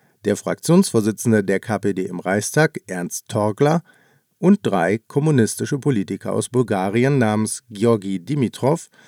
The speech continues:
Blagoj Popov und Wassili Tjanew. Am einundzwanzigsten September neunzehnhundertdreiunddreißig eröffnete das Reichsgericht in Leipzig die Hauptverhandlung gegen die vermeintlichen Verschwörer.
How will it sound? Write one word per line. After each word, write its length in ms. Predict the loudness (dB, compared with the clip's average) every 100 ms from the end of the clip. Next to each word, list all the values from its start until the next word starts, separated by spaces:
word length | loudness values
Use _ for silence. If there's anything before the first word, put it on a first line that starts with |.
| -20 _
Blagoj 460 | 2 2 6 6 4
Popov 520 | 2 0 2 2 0 -12 _ _
und 280 | 0 0 2
Wassili 460 | -2 0 0 0
Tjanew. 400 | -2 -4 -4 -4 -8 -16 _ _ _ _ _ _ _ _ _ _ _ _ _ _ _ _ -6
Am 160 | -4
einundzwanzigsten 800 | 2 6 6 6 2 0 -2 0
September 500 | 0 0 2 2 2
neunzehnhundertdreiunddreißig 1400 | 0 0 2 2 4 4 2 2 2 2 0 -4 -4 -6
eröffnete 500 | -4 -2 0 -2 -2
das 260 | 0 -2 -2
Reichsgericht 600 | -4 -4 -4 -4 -4 -2
in 100 | -2
Leipzig 540 | 0 0 -2 -4 -6
die 140 | 0 4
Hauptverhandlung 760 | 4 2 -6 -4 -2 -2 -2
gegen 240 | 0 -2 -2
die 80 | -2
vermeintlichen 720 | 0 2 2 0 -4 -6 -4
Verschwörer. 520 | -6 -4 -6 -6 -14